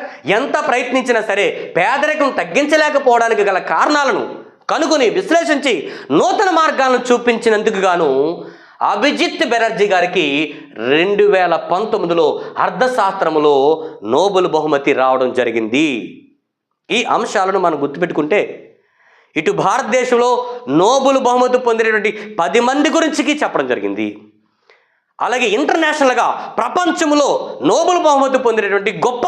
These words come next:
వ్యక్తుల గురించి పూర్తి సమాచారం కూడా మీకు ఇవ్వడం జరిగింది. ఈ అంశాలను మీరు గుర్తించుకోగలిగితే చాలు సార్. డిఎస్సి అభ్యర్థులు, పోటీ పరీక్ష అభ్యర్థులు, జీకే చదవాలనుకున్న వారు ఖచ్చితంగా ఈ తరగతులు చూడండి. ఎంత అద్భుతమైనటువంటి ప్రామాణికమైన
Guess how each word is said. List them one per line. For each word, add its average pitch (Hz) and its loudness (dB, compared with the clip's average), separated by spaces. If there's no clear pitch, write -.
వ్యక్తుల 311 0
గురించి 247 0
పూర్తి 233 2
సమాచారం 175 0
కూడా 160 2
మీకు 151 2
ఇవ్వడం 151 2
జరిగింది. 123 -2
ఈ - 2
అంశాలను 330 0
మీరు 294 2
గుర్తించుకోగలిగితే 226 0
చాలు 247 0
సార్. 170 2
డిఎస్సి 254 0
అభ్యర్థులు, 190 2
పోటీ 269 0
పరీక్ష 269 -2
అభ్యర్థులు, 190 2
జీకే 277 0
చదవాలనుకున్న 269 2
వారు 151 2
ఖచ్చితంగా 156 -2
ఈ - -8
తరగతులు 131 -2
చూడండి. 107 -4
ఎంత 123 -6
అద్భుతమైనటువంటి 175 0
ప్రామాణికమైన 247 0